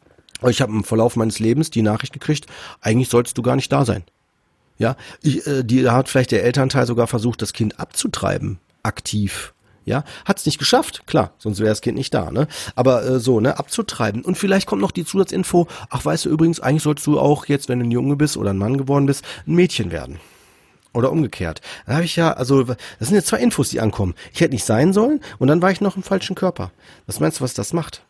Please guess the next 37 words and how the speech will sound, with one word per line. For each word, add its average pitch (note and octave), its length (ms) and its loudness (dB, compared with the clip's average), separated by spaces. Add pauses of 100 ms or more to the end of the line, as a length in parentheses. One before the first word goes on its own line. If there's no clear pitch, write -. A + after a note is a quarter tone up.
(140)
Sowas D3 300 2
löst C#3 400 2 (580)
massive C#3+ 760 -2
Symptome C3 460 0
aus. - 300 -10 (480)
Also, A#2 120 2
nee, B2+ 120 2
vielleicht B2 180 2
nicht D3 140 0
sofort, B2 260 0
wenn G#2+ 80 0
ich's - 140 -4
höre. D3+ 280 4
Kann A#2+ 280 2
sein, D3+ 240 4
muss C#3+ 240 2
nicht. - 300 -6 (160)
Kann G#2+ 120 -4
sein, A2+ 120 2
ich A2+ 40 -4
das A#2 140 -4
erstmal A#2+ 240 -4
abspalte. - 500 -8 (520)
Aber - 80 -4
es - 100 -4
kann D#3 160 4
sein, D3 120 6
dass C#3 100 2
ich - 20 -4
das A#2+ 160 -2
im A#2+ 100 -2
Verlauf B2 300 2
immer C3 120 2
wieder A2 100 2
durch - 160 -4
Panikattacken, G#2+ 800 -2
Depressionen, A#2 920 2